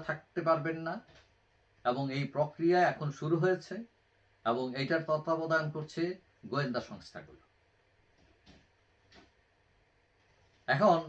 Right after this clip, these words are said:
যেটা শোনা যাচ্ছে যে কারা এর নেতৃত্বে আসছেন, শোনা যাচ্ছে যারাই নেতৃত্বে আসছেন তারা আওয়ামী লীগ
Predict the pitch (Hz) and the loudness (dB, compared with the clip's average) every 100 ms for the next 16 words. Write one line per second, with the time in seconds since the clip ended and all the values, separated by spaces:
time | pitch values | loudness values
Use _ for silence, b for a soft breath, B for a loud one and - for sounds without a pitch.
0 | 156 - _ - 107 127 131 190 - 185 | -10 -16 _ -16 -2 0 2 0 0 0
1 | 190 196 185 - 202 220 214 - - 127 | 2 2 0 -2 0 0 -2 -8 -4 0
2 | 117 110 - 165 220 226 190 147 139 - | 2 0 4 6 8 6 4 4 0 0
3 | 123 - 92 73 - - - - 98 76 | -8 -8 -12 -14 -14 -20 -20 -18 -18 -16
4 | 67 _ _ _ - - _ _ _ _ | -20 _ _ _ -20 -20 _ _ _ _
5 | _ _ _ _ _ - 147 175 190 196 | _ _ _ _ _ -6 4 4 6 0
6 | 202 165 151 185 208 208 - 196 - 190 | 0 6 8 8 6 -2 -2 -6 6 6
7 | 156 - 180 175 160 151 143 139 175 208 | 6 0 -4 2 6 8 6 4 0 -2